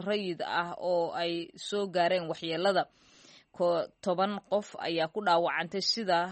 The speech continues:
ay ku dartay, toban qof ayaa ku dhaawacantay sida ay warka ku dareen booliiska gobolka la yiraahdo Juma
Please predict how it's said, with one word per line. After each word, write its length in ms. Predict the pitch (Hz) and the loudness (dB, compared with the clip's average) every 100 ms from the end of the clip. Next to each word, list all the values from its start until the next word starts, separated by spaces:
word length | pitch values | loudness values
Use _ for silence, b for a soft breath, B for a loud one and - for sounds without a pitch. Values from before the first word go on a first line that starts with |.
| 190 | -6
ay 300 | - 160 160 156 | -6 -4 -4 -6
ku 120 | 226 | -6
dartay, 440 | 190 185 - 202 196 175 - - _ _ _ _ _ _ _ | -2 -2 -2 -2 -2 -4 -8 -16 _ _ _ _ _ _ _
toban 200 | 202 233 | -4 -2
qof 140 | 196 180 | -2 0
ayaa 240 | 180 170 | 2 2
ku 80 | 240 | 0
dhaawacantay 540 | 202 170 147 175 214 | 2 4 2 -2 -2
sida 200 | - 214 185 | -4 -2 0
ay 100 | 170 | 2
warka 260 | 196 220 190 | 0 -2 -4
ku 80 | 226 | -4
dareen 300 | 190 190 180 | 0 -2 0
booliiska 560 | 185 202 233 - 240 226 B B B | 0 2 0 0 0 0 B B B
gobolka 560 | B 202 240 202 196 180 | B -2 2 2 2 0
la 140 | 170 180 | 0 0
yiraahdo 360 | 175 175 185 196 | 0 0 -2 -4
Juma 380 | 160 247 240 233 | -2 0 0 0